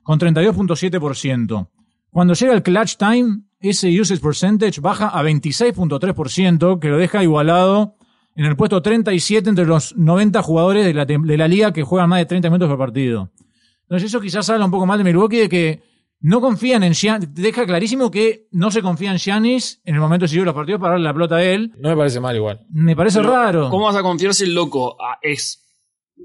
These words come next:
Speaker 3: base, entre comillas, y no pu-, no, no tira libre? Entonces le das la pelota en el clutch, lo cortan y chau, y que se manejen con los libres, porque de última, Shaq, el loco estaba abajo del aro, y le das la pelota y capaz que en un segundo el loco giraba y te vacunaba.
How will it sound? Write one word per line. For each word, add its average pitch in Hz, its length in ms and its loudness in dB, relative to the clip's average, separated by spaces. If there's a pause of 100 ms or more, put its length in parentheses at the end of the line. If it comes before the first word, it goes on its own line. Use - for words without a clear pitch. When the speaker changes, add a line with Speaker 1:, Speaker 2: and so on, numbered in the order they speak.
(120)
Speaker 3:
base, 131 560 -2
entre 135 220 -2
comillas, 170 640 -2
y 147 80 -2
no 147 140 0
pu-, 170 120 -6
no, 170 160 -2
no 170 140 -2
tira 165 160 0
libre? 135 300 0
Entonces 143 280 -2
le 139 80 0
das 165 100 0
la 175 80 -2
pelota 160 240 -4
en 156 60 -2
el 143 60 -2
clutch, 135 280 -4
lo 135 120 -4
cortan 214 500 -2
y 123 300 -4
chau, 170 320 -2
y 117 80 -6
que 131 100 -6
se 120 100 -10
manejen 147 260 -4
con 135 80 -4
los 139 120 -4
libres, 170 300 -2
porque 135 300 -6 (180)
de 156 120 -4
última, 139 360 0
Shaq, 147 400 -4 (400)
el 135 100 -2
loco 165 180 0
estaba 156 240 0
abajo 147 220 0
del 123 120 -6
aro, 139 420 -6
y 131 300 -8 (160)
le 127 80 -4
das 151 80 0
la 156 80 -2
pelota 170 200 -2
y 165 40 -2
capaz 156 180 -4
que 143 60 -6
en 151 80 0
un 165 120 -2
segundo 160 340 -2
el 151 60 0
loco 151 180 -2
giraba 165 360 -2
y 180 40 -2
te 143 100 -4
vacunaba. 127 640 -4